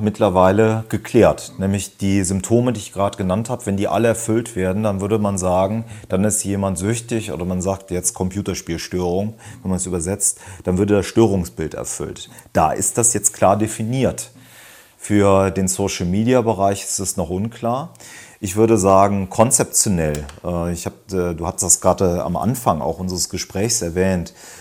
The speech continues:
äh, dass ich mich mit der Frage auch nach der richtigen Smartphone-Nutzung in einem digitalen Zeitalter beschäftige, gehe ich davon aus, dass der Zusammenhang zwischen Produktivität und des, äh, Smartphone-Nutzung eine umgekehrte U-Funktion ist. Setze ich die Technologie smart ein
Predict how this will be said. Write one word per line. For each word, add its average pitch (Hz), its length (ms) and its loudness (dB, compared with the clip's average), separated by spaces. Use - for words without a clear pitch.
äh, 85 320 0
dass 95 200 -2
ich 95 200 -6
mich 92 220 -4
mit 90 100 -6
der 90 80 -4
Frage 90 340 2
auch 85 160 -2
nach 87 160 -8
der 87 180 0
richtigen 90 320 -4
Smartphone-Nutzung 101 1080 0
in 85 160 -10
einem 90 260 -4
digitalen 90 480 -4
Zeitalter 95 460 -6
beschäftige, 82 720 -8
gehe 95 160 2
ich 92 120 -2
davon 104 360 0
aus, 87 300 0
dass - 120 2
der 95 140 0
Zusammenhang 107 500 6
zwischen 98 260 -6
Produktivität 92 880 -2
und 98 60 -4
des, 90 280 -2
äh, 85 180 -2
Smartphone-Nutzung 104 880 -2
eine 101 160 2
umgekehrte 107 480 0
U-Funktion 85 640 -6
ist. - 260 -6
Setze 107 320 2
ich 90 60 -8
die 104 100 -2
Technologie 87 360 -2
smart 98 400 4
ein 71 300 -6